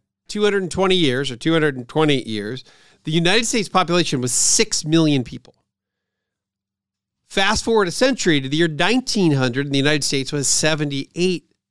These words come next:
million people. Producer Marissa's lit-, literally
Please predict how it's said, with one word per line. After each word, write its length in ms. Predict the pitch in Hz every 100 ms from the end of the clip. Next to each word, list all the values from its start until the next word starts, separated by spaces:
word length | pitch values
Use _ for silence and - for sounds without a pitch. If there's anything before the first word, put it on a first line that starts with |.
| _
million 460 | 120 127 110 98 98 _ _
people. 460 | 98 - 147 165 _ _ _
Producer 340 | - 151 147 147
Marissa's 460 | 143 139 143 120 -
lit-, 760 | 147 156 185 247 - 175 - 226
literally 640 | 247 302 339 247 185